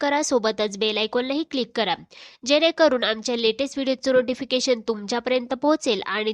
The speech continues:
तुम्ही एक पण व्हिडिओ मिस करणार नाही. हा व्हिडिओ तुम्ही Facebook-वरती पाहत असाल तर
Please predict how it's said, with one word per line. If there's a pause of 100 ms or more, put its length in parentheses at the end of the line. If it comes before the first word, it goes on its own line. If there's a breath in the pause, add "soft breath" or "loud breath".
तुम्ही
एक (100)
पण
व्हिडिओ
मिस
करणार
नाही. (340 loud breath)
हा
व्हिडिओ
तुम्ही
Facebook-वरती
पाहत
असाल
तर